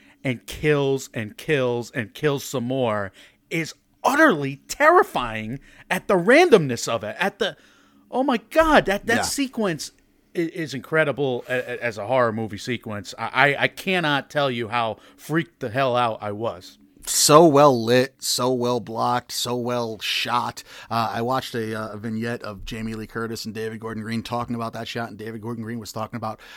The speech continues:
Speaker 2: how much preparation and just how much they had to rehearse it for everything to go right, 'cause that truly is a one shot. It's a one take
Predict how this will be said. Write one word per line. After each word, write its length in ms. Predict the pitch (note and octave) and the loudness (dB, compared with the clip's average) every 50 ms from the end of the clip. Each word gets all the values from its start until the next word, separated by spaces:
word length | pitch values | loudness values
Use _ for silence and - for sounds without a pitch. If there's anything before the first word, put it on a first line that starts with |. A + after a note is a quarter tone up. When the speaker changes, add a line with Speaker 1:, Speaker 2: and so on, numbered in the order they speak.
| - _ | -20 _
Speaker 2:
how 240 | - C3 B2 B2 | 4 4 4 4
much 480 | A#2+ A#2 A2+ A2+ A#2 - - - - - - - _ _ _ | 4 0 -2 -2 -2 -2 -2 -2 -2 -4 -8 -16 _ _ _
preparation 720 | - C3+ A2+ - A2+ A2+ A2+ A#2 A#2 A2+ - - A#2+ A#2 | 2 2 2 2 -2 -4 -2 -2 -2 -4 -4 -4 -4 -2
and 100 | A2+ A2 | -4 -4
just 200 | G2+ G#2+ G2+ - | -6 -6 -8 -4
how 180 | - A#2+ A2+ A2+ | -4 -2 0 0
much 400 | A#2 A2+ A2+ A2 - - - - | 0 0 -2 -4 -6 -8 -10 -10
they 220 | C3+ C3 C3 B2 A2 | -4 -2 -2 -2 0
had 220 | - A#2+ A#2+ A#2 | -2 -4 -2 -2
to 80 | A#2+ A2+ | -4 -2
rehearse 500 | G#2 A2+ - - - A#2 A#2 A2 - C3+ | -2 -4 -4 -2 -4 -4 -2 0 -2 -2
it 80 | A#2 | -4
for 140 | - - G#2 | -6 -6 -8
everything 280 | A2 G#2+ A2+ G#2+ A#2 A2+ | -6 -6 -6 -6 -6 -6
to 40 | A2 | -6
go 140 | F#2 B2 A#2 | -6 -6 -6
right, 240 | A2 A2+ A#2+ A#2 | -4 -6 -6 -6
'cause 100 | A2+ A#2 | -8 -10
that 160 | A2 A2+ G#2 - | -10 -10 -10 -8
truly 320 | - A#2+ A#2+ A#2 A#2 A2+ | -6 -6 -4 -4 -2 -2
is 160 | A#2+ B2+ A2+ | -2 -2 0
a 80 | C3 B2 | 0 -2
one 260 | A#2 A2+ A#2+ C3 B2+ | 0 0 0 0 2
shot. 380 | A#2 - - C#3+ B2+ A2+ G#2+ A2 | 0 0 0 2 0 0 0 -4
It's 100 | - - | -6 -6
a 60 | A#2+ | -6
one 260 | G#2+ G#2 A2 A#2+ A#2 | -4 -6 -6 -6 -6
take 380 | - - C3+ B2 A2 A2 - | -6 -6 -8 -6 -8 -10 -12